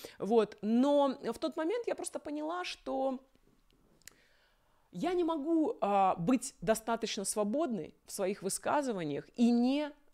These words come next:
влиять на жизнь другого человека. Вот. И, м, по всей видимости, в тот момент, э, Светлана подумала так же и подумала, что она не хочет ассоциироваться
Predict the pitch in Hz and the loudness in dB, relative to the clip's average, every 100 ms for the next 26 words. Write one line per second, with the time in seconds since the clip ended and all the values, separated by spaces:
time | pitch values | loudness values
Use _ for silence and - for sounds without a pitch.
0 | - 165 190 202 214 247 180 156 185 196 | -10 -4 -2 2 2 0 -2 -6 -4 -4
1 | 160 156 156 143 - - - - - _ | -4 -6 -6 -8 -12 -10 -10 -12 -20 _
2 | - - - - 180 165 - - - 320 | -20 -20 -12 -4 -2 -2 -4 -12 0 4
3 | 349 311 - - - - - - - _ | 6 4 -2 -14 -16 -14 -14 -18 -20 _
4 | _ _ 262 247 320 311 330 262 240 - | _ _ 0 0 -2 -2 0 -2 -4 -6
5 | - 254 247 233 262 277 254 - 185 175 | -4 -4 -2 -4 -4 -4 -6 -4 -4 -2
6 | 170 160 160 156 - 50 50 - - - | -2 -2 -4 -6 -8 -14 -16 -14 -14 -12
7 | - 196 226 233 165 170 190 180 180 165 | -10 -4 -4 -4 -4 -6 -8 -6 -6 -8
8 | - - 262 233 170 123 78 - - 170 | -8 -6 -6 -6 -8 -8 -8 -10 -8 -6
9 | 180 214 180 175 180 196 202 196 185 - | -4 -4 -6 -6 -6 -4 -6 -6 -10 -12
10 | - - 165 175 170 143 - 98 | -14 -14 -8 -6 -6 -10 -12 -12